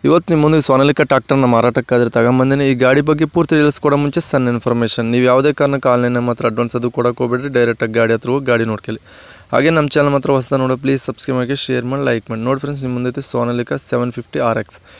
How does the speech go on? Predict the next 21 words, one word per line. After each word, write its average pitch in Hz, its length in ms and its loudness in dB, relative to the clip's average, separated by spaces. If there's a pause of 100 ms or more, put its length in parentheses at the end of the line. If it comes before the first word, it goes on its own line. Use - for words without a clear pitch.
(160)
ಇದು 143 160 2 (100)
only 165 200 2
ಇಂಜಿನ್ 151 260 2
ಅಷ್ಟೇ 143 200 -2
ಫ್ರೆಂಡ್ಸ್, 147 260 -8
ಮಾರಾಟಕ್ಕಾದ್ರೆ 123 640 -2
ನಿಮ್ಮ 139 160 -4
ಮುಂದೆ 117 180 -2
ತಗೊಂಬಂದಿನಿ. 110 540 -4 (340)
ಈ 131 60 -2
ಗಾಡಿ 131 280 2
ಮಾಡೆಲ್ 147 320 2
ಬಂದ್ಬಿಟ್ಟು 147 340 0
ಎರಡು 131 240 2
ಸಾವಿರದ 139 240 0
ಹದಿನೆಂಟು. 110 400 -4 (1120)
ಈ 131 40 -4
ಗಾಡಿ 143 280 4
ಹಾರ್ಸ್ 147 260 2
ಪವರ್ 160 120 2
ಬಂದ್ಬಿಟ್ಟು 151 340 0